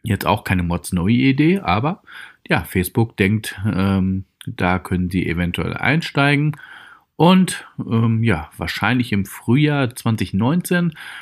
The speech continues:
und das ganze Projekt hat den Codenamen Replay. Warten wir mal ab, ob das kommt oder generell, wie die Portal-Geräte von Facebook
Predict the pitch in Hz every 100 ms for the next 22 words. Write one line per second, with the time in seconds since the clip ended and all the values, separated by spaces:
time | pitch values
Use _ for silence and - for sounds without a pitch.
0 | - 127 135 127 127 120 117 - 92 110
1 | 113 - 104 98 - 92 90 92 90 85
2 | - 76 82 67 - _ _ _ _ _
3 | _ _ _ - 101 113 117 107 101 104
4 | 175 - 101 - 190 277 - - - -
5 | - - - 107 101 98 90 95 92 90
6 | 87 90 - 90 - 92 90 82 85 85
7 | - 85 - 82 - 95 80